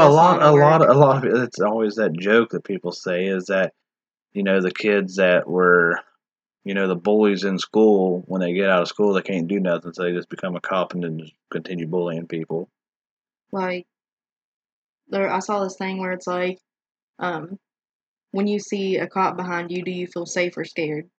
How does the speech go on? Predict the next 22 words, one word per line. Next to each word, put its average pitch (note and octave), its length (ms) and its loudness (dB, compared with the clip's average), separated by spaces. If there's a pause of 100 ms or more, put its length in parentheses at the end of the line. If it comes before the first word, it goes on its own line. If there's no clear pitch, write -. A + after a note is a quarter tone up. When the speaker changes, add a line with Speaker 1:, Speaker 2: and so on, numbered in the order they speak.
(540)
Speaker 2:
Um, F3+ 540 6
yeah, E3 220 8
I - 80 2
could - 140 -4
see, A2 500 2
you G2 200 -4
know, F#2 340 -4 (460)
<sighs> - 480 -14
well, F3+ 320 4 (800)
if A#2 140 2
you A#2+ 120 4
look D3 200 8
at, A2 80 6
like, G#2 240 4
other A2 260 6
cases, C3+ 580 2 (840)
some C3+ 360 2
cases A2+ 400 0
they G#2 140 0
feel A2 320 2
like G2 180 2
cops - 320 -2